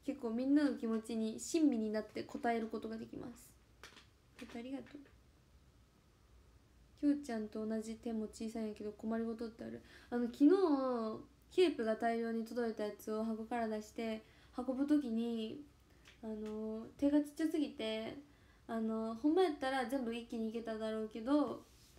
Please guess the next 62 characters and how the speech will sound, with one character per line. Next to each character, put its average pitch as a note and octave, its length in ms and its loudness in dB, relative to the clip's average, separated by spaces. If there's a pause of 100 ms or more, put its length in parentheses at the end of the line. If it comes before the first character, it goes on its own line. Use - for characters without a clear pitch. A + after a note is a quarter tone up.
(180)
何 A#3+ 200 -2
本 C#4+ 220 4
か B3+ 120 0
し - 120 -14
か A3+ 80 -8
無 A3+ 160 -2
理 A#3 80 -4
だ A3+ 80 0
っ A3 100 -6
た A3+ 80 -12
の A3+ 100 -6
が A#3 100 -4
本 A#3 200 -4
当 A#3 80 -8
に A3 160 -6
悔 A3+ 180 -6
し A3 100 -12
か - 100 -10
っ - 20 -14
た - 100 -16
で - 180 -10
す。 - 140 -20 (640)
あ A#3 80 -8
と、 A3 120 -6
バ B3 200 4
イ D#4 80 4
ト F#4+ 100 6
す F#4+ 140 2
る F4+ 140 4
時 F4+ 160 -2
と - 120 -8
か A3+ 100 -8
大 A3+ 180 -6
変 G#3+ 180 -4
だ A3 80 -12
と - 140 -14
思 - 160 -10
い - 20 -12
ま - 140 -12
す。 - 180 -20 (1080)
だ B3+ 100 -6
か A#3+ 100 0
ら、 B3+ 260 4
ま A3+ 140 -6
あ、 A3 60 -6
き D4+ 100 2
ょ D4 60 4
う - 20 0
か A3 100 -2 (240)
向 A#3+ 160 0
い C#4 40 0
て C#4+ 100 0
な C4 80 0
い A#3 60 -2
ん - 20 -2
で A3 80 -2
す G#3+ 100 -10
よ、 G#3+ 140 -6
バ A3 100 -4
イ G#3+ 80 -6
ト G#3+ 140 -8
が。 G#3+ 140 -10